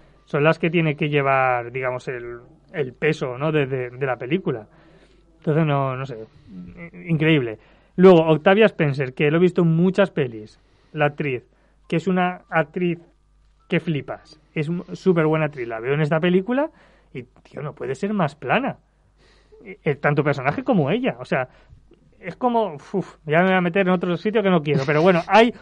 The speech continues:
un tipo de doblaje, ¿vale? Que, de dobladores de alguna parte del mundo, que tú estás viendo una película y es continuamente plano. O sea, da igual que estés enfadado, que, que estés riéndote,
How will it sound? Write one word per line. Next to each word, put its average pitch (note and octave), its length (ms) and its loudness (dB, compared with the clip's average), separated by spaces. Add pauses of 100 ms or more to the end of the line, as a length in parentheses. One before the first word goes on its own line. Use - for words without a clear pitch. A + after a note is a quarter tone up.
(120)
un G#3+ 200 6
tipo G#3 280 0
de F#3 100 2
doblaje, A3 600 4 (400)
¿vale? E3 320 2 (520)
Que, E3+ 380 2 (360)
de D3 220 0
dobladores E3 680 2
de D#3+ 100 -2
alguna E3+ 260 2
parte F#3 240 0
del G#3+ 140 2
mundo, A#3 360 0 (420)
que D#3+ 120 0
tú F#3+ 200 2
estás G3 220 0
viendo G3+ 240 2
una F3+ 140 2
película A3+ 540 0 (100)
y F#3+ 140 2
es F#3+ 80 2
continuamente G3+ 560 0
plano. F3 380 4 (260)
O - 40 -20
sea, E3+ 160 4
da G#3 80 8
igual G3 240 4
que D#3 60 -2
estés D#3 200 -4
enfadado, G#3+ 500 2 (380)
que, F#3 140 -2
que E3+ 100 -2
estés F3+ 280 0
riéndote, D4+ 600 -2